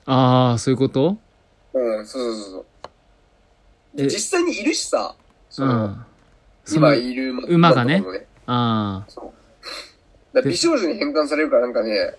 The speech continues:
Speaker 2: ウマ娘の功績はでかいわ。
Speaker 1: ああ。でも結構そういうアニメ多いんじゃない？なんか何かを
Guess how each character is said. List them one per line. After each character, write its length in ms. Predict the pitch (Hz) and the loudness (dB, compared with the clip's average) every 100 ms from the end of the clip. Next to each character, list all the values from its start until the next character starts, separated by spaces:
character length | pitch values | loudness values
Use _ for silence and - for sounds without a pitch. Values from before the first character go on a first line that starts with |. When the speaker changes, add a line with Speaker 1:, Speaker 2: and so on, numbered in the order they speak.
| - | -8
Speaker 2:
ウ 80 | 160 | 2
マ 100 | 233 | 4
娘 420 | 285 254 269 127 | 4 0 -4 -4
の 280 | 110 104 101 _ _ _ _ _ - | -6 -10 -12 _ _ _ _ _ -2
功 140 | 180 | -2
績 280 | 185 180 175 | 0 -2 4
は 280 | 180 170 156 - _ | 6 6 2 -4 _
で 120 | - | -2
か 140 | 220 208 | 0 0
い 80 | |
わ。 80 | 131 - _ _ - | -2 -8 _ _ -4
Speaker 1:
あ 440 | 117 110 101 92 | -2 0 -2 -4
あ。 40 | 139 | -2
で 60 | |
も 100 | 127 | -2
結 180 | - 302 | 2 2
構 140 | - 190 | 4 4
そ 160 | - | 6
う 40 | 202 | 6
い 80 | 220 220 | 8 6
う 80 | 220 | 6
ア 100 | 185 | 4
ニ 100 | 196 | 4
メ 100 | 196 | 6
多 200 | 170 180 | 4 4
い 60 | 214 | 4
ん 60 | |
じ 80 | 190 | 4
ゃ 60 | 120 | 2
な 80 | 98 | 0
い？ 60 | |
な 80 | 113 | -2
ん 80 | 120 | -2
か 100 | 117 | 0
何 300 | 135 175 135 | 2 2 2
か 140 | 127 | 0
を 340 | 117 120 104 | 2 2 0